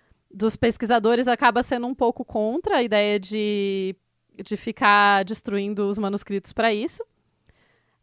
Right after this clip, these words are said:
É, eles têm, foram feitas duas séries maiores de datação por carbono, mas é uma coisa assim,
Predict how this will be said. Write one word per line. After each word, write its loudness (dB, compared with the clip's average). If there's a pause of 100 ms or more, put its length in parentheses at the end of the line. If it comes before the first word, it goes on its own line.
(200)
É, 4
eles -2
têm, -2
foram -4
feitas 0
duas -4
séries 0
maiores -2
de -16
datação -8
por -16
carbono, -6
mas -6
é 0
uma -4
coisa -4
assim, -12